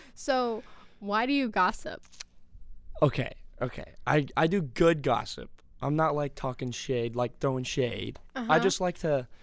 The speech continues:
Speaker 2: inform people of, like, my friend group and stuff, 'cause I have a
Speaker 1: Uh-huh.
Speaker 2: very vast friend group, very big
Speaker 1: Yeah.
Speaker 2: friend group.
Speaker 1: Friends with everybody, which
Speaker 2: Yeah.
Speaker 1: is great.
Speaker 2: So we all,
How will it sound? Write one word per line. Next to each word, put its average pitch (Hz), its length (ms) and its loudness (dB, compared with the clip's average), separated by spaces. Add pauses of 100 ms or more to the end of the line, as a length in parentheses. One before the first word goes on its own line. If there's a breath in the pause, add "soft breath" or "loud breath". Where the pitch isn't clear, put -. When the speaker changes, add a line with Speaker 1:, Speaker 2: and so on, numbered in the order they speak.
(200 soft breath)
Speaker 2:
inform 156 540 4
people 156 580 4
of, 139 140 2
like, 139 180 2
my 135 100 0
friend 139 260 -2
group 131 200 0
and 123 120 -2
stuff, 123 360 -6
'cause 151 140 0
I 165 40 6
have 170 60 6
a 180 40 2
Speaker 1:
Uh-huh. 294 60 0
Speaker 2:
very 175 160 6
vast 131 360 0
friend 127 200 -4
group, 139 140 -2
very 147 200 4
big 135 220 4
Speaker 1:
Yeah. 214 60 0
Speaker 2:
friend 120 240 -2
group. 117 360 -6
Speaker 1:
Friends 262 200 -6
with 233 100 -6
everybody, 190 540 -6
which 269 160 2
Speaker 2:
Yeah. - 100 0
Speaker 1:
is - 60 -2
great. 185 400 0
Speaker 2:
So 147 220 2
we 147 140 4
all, 156 400 6